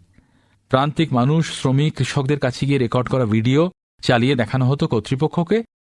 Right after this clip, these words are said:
প্রশাসনের কর্তা ব্যক্তিদের। ভালো ফল হয়েছিল এতে।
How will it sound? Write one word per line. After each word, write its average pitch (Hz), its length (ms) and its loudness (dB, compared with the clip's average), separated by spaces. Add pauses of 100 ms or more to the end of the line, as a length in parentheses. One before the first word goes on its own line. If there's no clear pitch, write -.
(120)
প্রশাসনের 160 500 0
কর্তা 117 260 -2
ব্যক্তিদের। 98 420 0 (640)
ভালো 123 240 0
ফল 180 260 2
হয়েছিল 233 260 0
এতে। 95 260 -4